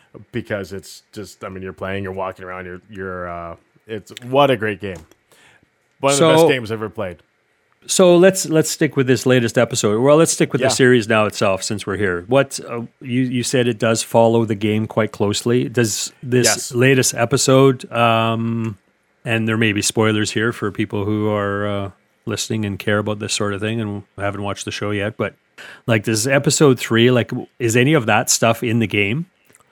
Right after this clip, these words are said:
Speaker 2: Because
Speaker 1: So
Speaker 2: I was, I was wondering, well, like, what the, okay, so what is going on here? Why are they telling us this story? And yes, they, at, at, especially at the end, they show how
Speaker 1: Yeah.
Speaker 2: it kind of ties together.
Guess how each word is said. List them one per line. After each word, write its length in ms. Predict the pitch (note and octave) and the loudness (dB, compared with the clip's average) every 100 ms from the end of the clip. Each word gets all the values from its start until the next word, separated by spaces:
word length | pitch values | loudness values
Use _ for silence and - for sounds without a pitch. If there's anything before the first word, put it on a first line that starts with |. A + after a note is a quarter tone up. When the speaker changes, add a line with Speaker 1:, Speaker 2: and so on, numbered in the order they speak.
| _ _ - | _ _ -6
Speaker 2:
Because 240 | A#2+ B2+ | 2 6
Speaker 1:
So 60 | C#3+ | 6
Speaker 2:
I 100 | F3 | 6
was, 320 | F3 A#2+ G#2+ | 6 2 -4
I 180 | - C#3 | 0 4
was 180 | F3+ E3 | 4 4
wondering, 540 | D3 D3 C#3+ C3+ B2 | 4 4 6 6 4
well, 160 | A2+ A#2 | 0 0
like, 160 | G#2 | 0
what 220 | - D3+ - | 0 -2 -2
the, 60 | |
okay, 180 | G#2 - | -10 -6
so 160 | F#2+ - | -6 -4
what 240 | F#2 D3 | 0 4
is 160 | A3 E3 | 6 6
going 300 | C#3 B2+ A2+ | 4 4 4
on 180 | A2 A#2+ | 0 0
here? 180 | G#2+ | -2
Why 280 | F#2 G2 A#2 | -4 2 4
are 160 | D3+ D#3+ | 6 6
they 140 | D3 | 2
telling 360 | C3+ C3 B2+ A#2+ | 2 2 2 2
us 180 | A2+ - | 0 -2
this 160 | A2 | -4
story? 540 | - - F#2+ F2+ G#2 A2 - - - | -2 -2 -2 -2 -4 -6 -12 -14 -2
And 160 | B2 | 2
yes, 320 | A#2+ B2 C3+ - | 4 4 2 2
they, 320 | B2 A#2+ A2 - - | 2 2 0 -8 -4
at, 220 | A#2 - A#2 B2+ _ - | -4 -4 -14 -14 _ -6
at, 240 | A2+ G#2+ | -6 -6
especially 520 | - G#2+ C3 A#2 B2 G#2+ | -6 -2 0 0 0 0
at 80 | |
the 100 | G2+ F#2+ | 0 -2
end, 220 | F#2+ A2 | -2 -2
they 160 | G#2+ | -2
show 380 | G2 - A2+ G#2 | -2 0 0 2
how 160 | G2+ G2+ | 2 2
Speaker 1:
Yeah. 240 | G2 F2+ | 0 -2
Speaker 2:
it 100 | - | -8
kind 300 | - A#2 G#2 | -2 0 0
of 100 | F#2 | -4
ties 400 | - A#2+ G#2+ G2 | -2 0 2 0
together. 600 | - F#2+ G2+ C#3 G2+ G2 | -4 -4 0 2 0 -4